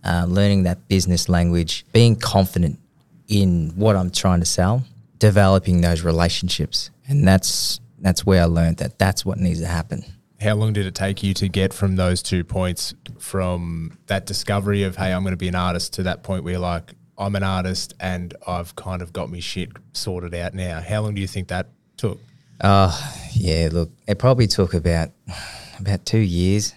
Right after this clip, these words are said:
Speaker 1: And it's, it's all practice. It's all trial and error. No one really teaches you this stuff. You have to be a part of it. You have to be out there, experience it, learn from your mistakes. That's the, that's the best advice. Learn from mistakes. Don't make the same mistake twice.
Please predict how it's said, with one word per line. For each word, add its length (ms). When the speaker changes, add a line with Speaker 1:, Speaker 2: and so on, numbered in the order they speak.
Speaker 1:
And 160
it's, 160
it's 260
all 240
practice. 680
It's 180
all 180
trial 440
and 100
error. 140
No 200
one 140
really 360
teaches 500
you 100
this 180
stuff. 300
You 120
have 480
to 120
be 200
a 60
part 420
of 80
it. 60
You 140
have 280
to 80
be 300
out 320
there, 320
experience 840
it, 140
learn 560
from 200
your 100
mistakes. 420
That's 200
the, 180
that's 220
the 100
best 440
advice. 440
Learn 380
from 160
mistakes. 360
Don't 300
make 180
the 60
same 280
mistake 340
twice. 580